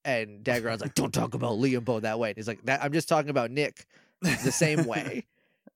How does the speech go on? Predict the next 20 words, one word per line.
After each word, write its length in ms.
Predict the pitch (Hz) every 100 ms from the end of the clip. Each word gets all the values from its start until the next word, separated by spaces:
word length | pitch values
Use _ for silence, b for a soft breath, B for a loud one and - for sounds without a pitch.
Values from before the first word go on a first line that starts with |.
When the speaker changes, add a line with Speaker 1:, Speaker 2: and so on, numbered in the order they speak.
| -
Speaker 1:
And 80 |
then 100 | 143
Speaker 2:
Yeah. 160 | 147 156
Speaker 1:
Daggeron's 260 | 151 143 143
like, 280 | 135 120 -
"Wait 220 | 160 185
a 40 | 147
minute, 260 | 135 131
you're 160 | 147 165
right. 340 | 190 160 120
Thank 260 | - 202 165
you, 80 | 143
Phineas," 420 | - 156 175 180
and 160 | 170 151
Speaker 2:
Yeah. 180 | 190 -
Speaker 1:
leaves. 300 | - - -
<laughs> 340 | - 698 605 - - 453
Speaker 2:
So 200 | 233 339
what 180 | 359 403
is 180 | 392 330